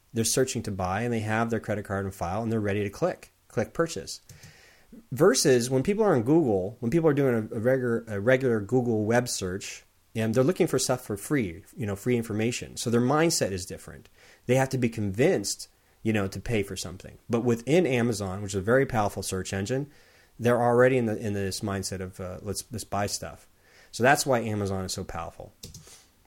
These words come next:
So the power of the reviews. Now, going back to your launch group, say you have a hundred people.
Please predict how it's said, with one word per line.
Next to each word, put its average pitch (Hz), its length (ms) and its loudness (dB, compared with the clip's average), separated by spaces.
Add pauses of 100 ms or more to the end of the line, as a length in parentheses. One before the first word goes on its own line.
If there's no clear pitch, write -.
(400)
So 151 420 6
the 131 80 -2
power 185 480 4
of 151 100 4
the 147 60 0
reviews. 107 580 -2 (360)
Now, 113 120 0
going 156 240 6
back 165 220 6
to - 80 -2
your 123 80 2
launch 131 320 2
group, - 220 -10
say 110 160 -4
you 104 100 -2
have 101 80 -4
a - 20 -6
hundred 123 200 -4
people. 165 420 -4